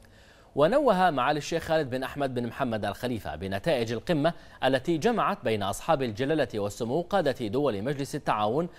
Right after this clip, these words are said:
ودولة السيدة تيريزا ماي رئيسة وزراء المملكة المتحدة الصديقة،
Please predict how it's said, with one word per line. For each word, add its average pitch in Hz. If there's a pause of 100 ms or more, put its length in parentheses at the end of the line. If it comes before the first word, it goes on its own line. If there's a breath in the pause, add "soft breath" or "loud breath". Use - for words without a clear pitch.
(200 loud breath)
ودولة 113
السيدة 156
تيريزا 165
ماي 143
رئيسة 107
وزراء 117
المملكة 151
المتحدة 110
الصديقة، 127